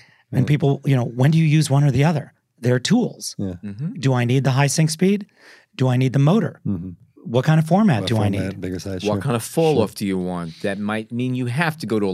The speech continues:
Speaker 3: larger format or a smaller format.
Speaker 1: Don't get me started. That was
Speaker 3: Yeah.
Speaker 1: the beauty of the R Z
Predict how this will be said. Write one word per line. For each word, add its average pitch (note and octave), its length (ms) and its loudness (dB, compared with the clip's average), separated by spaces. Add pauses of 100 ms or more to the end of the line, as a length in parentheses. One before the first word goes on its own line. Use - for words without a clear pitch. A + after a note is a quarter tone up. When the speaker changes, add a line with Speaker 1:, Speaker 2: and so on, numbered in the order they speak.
Speaker 3:
larger F2+ 200 -4
format F#2+ 460 -6
or A#2 140 -8
a D3 40 -6
smaller D4+ 520 -2
format. D#2 480 -12
Speaker 1:
Don't C#3 180 2
get D#3 160 0
me D#3+ 120 2
started. D3 500 0
That D3 120 2
was B3+ 140 4
Speaker 3:
Yeah. G3+ 60 -6
Speaker 1:
the D#3+ 60 0
beauty D#3+ 360 0
of C3+ 100 -2
the C#3+ 100 -2
R A#2+ 160 -2
Z D3+ 460 -2